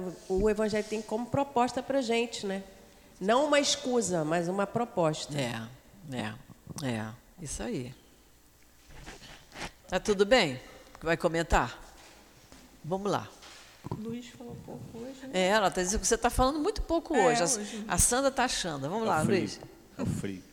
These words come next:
Speaker 4: É, a pauta é o inimigo. E agora, nos dois últimos parágrafos, a gente tá pontuando a vingança.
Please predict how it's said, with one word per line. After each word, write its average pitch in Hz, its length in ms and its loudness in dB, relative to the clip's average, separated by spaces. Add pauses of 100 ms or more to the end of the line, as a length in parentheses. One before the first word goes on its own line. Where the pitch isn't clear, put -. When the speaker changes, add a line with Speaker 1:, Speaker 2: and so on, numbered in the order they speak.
(540)
Speaker 4:
É, 113 640 -2 (880)
a 139 100 0
pauta 143 800 2
é 110 100 -2
o 110 60 0
inimigo. 113 560 -2 (800)
E 113 100 -4
agora, 135 380 4
nos 131 220 2
dois 147 360 2
últimos 120 500 0
parágrafos, 107 680 -2
a - 100 -6
gente 101 240 -6
tá 98 160 -4
pontuando 110 480 2
a 113 60 4
vingança. 110 680 0